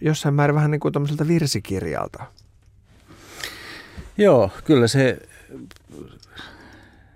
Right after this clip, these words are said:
Speaker 2: tämän virsikirja virsikirjan tai, tai sta-, standardivirsikirjan u-, ulkoasua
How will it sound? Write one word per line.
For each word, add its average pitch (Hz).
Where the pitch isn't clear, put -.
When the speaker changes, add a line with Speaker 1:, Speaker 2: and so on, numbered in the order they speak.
Speaker 2:
tämän 117
virsikirja 113
virsikirjan 98
tai, 87
tai -
sta-, -
standardivirsikirjan 107
u-, 113
ulkoasua 107